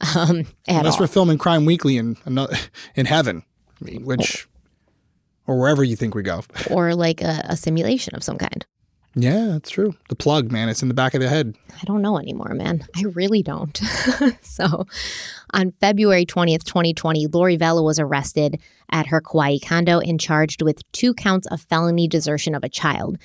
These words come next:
Speaker 1: She was booked into the Kauai Police Department on a five million dollar bond, pending her extradition back to Rexburg, Idaho. During her time in jail, her new husband, Chad Daybell, made sure to be in constant contact with her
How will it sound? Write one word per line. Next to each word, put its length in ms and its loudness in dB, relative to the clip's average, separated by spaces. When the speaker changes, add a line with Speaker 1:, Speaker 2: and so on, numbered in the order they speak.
Speaker 1:
She 140 -6
was 160 2
booked 280 0
into 220 0
the 140 2
Kauai 360 0
Police 340 0
Department 440 0
on 140 -2
a 80 -2
five 280 -2
million 300 -4
dollar 240 -2
bond, 400 2
pending 400 0
her 180 -2
extradition 680 0
back 260 -4
to 140 -4
Rexburg, 420 -4
Idaho. 540 0
During 260 2
her 120 0
time 260 -4
in 140 -4
jail, 380 2
her 180 -4
new 140 2
husband, 580 0
Chad 240 -2
Daybell, 320 2
made 220 2
sure 160 0
to 100 -8
be 100 2
in 120 0
constant 560 -6
contact 500 0
with 200 2
her 160 2